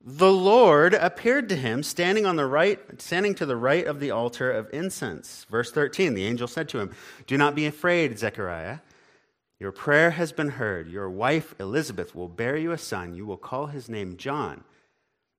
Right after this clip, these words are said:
You will have joy and gladness, and many will rejoice at his birth, for he will be great in the sight of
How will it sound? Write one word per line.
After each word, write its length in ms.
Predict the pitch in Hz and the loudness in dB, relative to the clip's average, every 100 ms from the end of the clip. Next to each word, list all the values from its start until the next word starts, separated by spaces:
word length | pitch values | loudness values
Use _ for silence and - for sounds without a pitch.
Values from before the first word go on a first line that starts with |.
| - | -4
You 120 | 165 | 2
will 120 | 226 | 2
have 280 | 190 160 135 | 4 2 0
joy 520 | 117 175 202 185 139 | 0 4 6 6 4
and 220 | 123 139 | 0 -4
gladness, 680 | 127 156 185 185 151 117 - | 0 4 8 8 6 -2 -6
and 200 | 123 139 | -4 0
many 220 | 180 226 170 | 2 4 4
will 220 | 143 135 | 4 0
rejoice 520 | 131 127 185 220 214 | -2 2 4 4 4
at 100 | 123 | -4
his 160 | 131 123 | -4 -2
birth, 360 | 170 214 214 | 8 8 8
for 140 | - 127 | 0 -4
he 200 | 226 254 | -2 4
will 160 | 185 | 4
be 140 | 123 123 | 4 -2
great 360 | 135 202 240 | 6 6 6
in 140 | 143 131 | 4 -2
the 60 | |
sight 360 | - 196 226 233 | 2 6 6 6
of 420 | 165 190 202 | 8 8 6